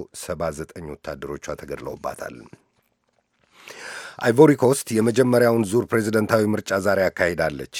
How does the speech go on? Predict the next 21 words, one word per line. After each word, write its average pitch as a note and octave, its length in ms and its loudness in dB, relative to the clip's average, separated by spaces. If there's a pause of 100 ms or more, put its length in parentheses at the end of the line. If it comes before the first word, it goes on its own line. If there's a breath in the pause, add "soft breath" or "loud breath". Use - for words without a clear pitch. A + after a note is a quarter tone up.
(140)
በምርጫው G2+ 460 -4
ያሸንፋሉ G2+ 680 -2
ተብለው G2+ 300 -4
የተገመቱት G2+ 580 -6
የአሁኑ G#2 380 -2
ፕሬዝደንት G2 480 -6
አላሳን G2 400 -2
ዋታራ G2 360 0 (520 loud breath)
በዚሁ A2+ 420 2
በመጀመሪያው A2 760 2 (120)
ዙር G#2+ 360 -2
ተፎካካሪዎቻቸውን A2 1300 -2 (140)
በዝረራ G#2 560 0
እንደሚያሸንፉ F2+ 720 -4 (100)
ፎክረዋል። D#2+ 580 -4 (420 loud breath)
የዛሬ C3 320 2
አምስት B2 340 0
ዓመት A2+ 220 -2
የተካሄደውን A2 640 0
ምርጫ A2 320 -2
ተከትሎ A2+ 440 -4